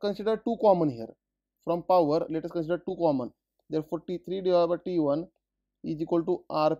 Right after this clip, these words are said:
P raised to here two in bracket gamma minus one upon gamma. This will be the maximum temperature divided by minimum sa-, temperature. Therefore, we can say here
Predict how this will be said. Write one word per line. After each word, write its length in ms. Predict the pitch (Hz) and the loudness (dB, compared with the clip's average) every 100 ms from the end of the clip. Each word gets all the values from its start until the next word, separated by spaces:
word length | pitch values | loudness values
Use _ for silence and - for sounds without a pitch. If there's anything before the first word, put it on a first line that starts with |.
| - | -4
P 180 | 202 190 | -6 0
raised 260 | 175 156 147 | 2 0 -2
to 260 | 139 160 - _ _ _ _ _ _ | -2 -2 -8 _ _ _ _ _ _
here 200 | 160 156 - | 0 0 0
two 340 | 170 151 185 - _ _ _ _ _ 196 | 2 2 2 -6 _ _ _ _ _ -8
in 140 | 170 | -2
bracket 360 | 165 160 175 - - | 0 0 -2 -4 -6
gamma 340 | 160 156 160 170 | 0 2 2 0
minus 260 | 170 170 | -2 -2
one 120 | 170 165 | -2 -4
upon 320 | 160 170 170 | -2 -4 0
gamma. 340 | 190 175 123 - _ _ _ _ - | 2 2 0 -6 _ _ _ _ -6
This 240 | 165 180 | -4 -2
will 120 | 196 | -4
be 60 | 190 | -2
the 180 | 220 - - | -4 -6 -10
maximum 560 | 170 180 - 196 208 202 | -4 -4 -4 -6 -4 -4
temperature 340 | 190 180 190 | -4 -4 -2
divided 220 | 185 175 | 2 4
by 100 | 185 | 4
minimum 380 | 190 190 185 175 | 2 0 0 -2
sa-, 160 | 160 143 - | -4 -6 -4
temperature. 380 | 156 135 127 117 - _ _ _ - | -4 -4 -6 -8 -12 _ _ _ -4
Therefore, 340 | 196 202 220 | -4 -2 -2
we 140 | 196 208 | -2 -4
can 220 | 220 214 | -4 -4
say 180 | 220 180 | -2 0
here 240 | 160 180 | 2 2